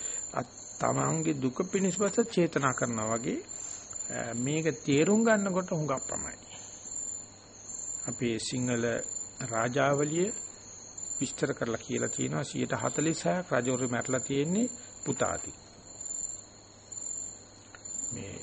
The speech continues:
යුව රජකම දීපු පුතාට තාත්තගේ රජකම හම්බ වෙනකන් ඉන්න බැර හම්බෙච්ච අධිකාරී ශක්තියෙන් එකම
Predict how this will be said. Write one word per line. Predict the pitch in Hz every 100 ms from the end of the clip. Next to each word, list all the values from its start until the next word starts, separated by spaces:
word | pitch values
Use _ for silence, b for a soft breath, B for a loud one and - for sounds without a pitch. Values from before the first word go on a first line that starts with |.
| - -
යුව | - 135
රජකම | 135 127 131 127
දීපු | 117 123 120
පුතාට | 117 127 139 151 180 107 85 135 - B B B -
තාත්තගේ | 127 120 - 139 131
රජකම | 127 131 151
හම්බ | 135 120 127
වෙනකන් | 147 175 196 180
ඉන්න | 143 143
බැර | 156 160
හම්බෙච්ච | 143 135 135 143 165 170
අධිකාරී | 170 139 143 156 160
ශක්තියෙන් | 151 165 - 208 208
එකම | 156 - 202